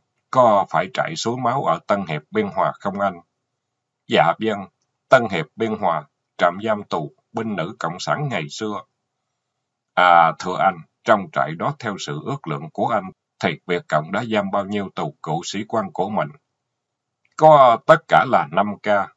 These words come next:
tôi ở K một, rồi, à, K hai, K ba, K bốn, K năm.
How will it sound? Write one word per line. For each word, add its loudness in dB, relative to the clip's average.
tôi 2
ở 2
K 0
một, -2
rồi, -4
à, -2
K 0
hai, -6
K -2
ba, -2
K -2
bốn, -6
K -2
năm. -4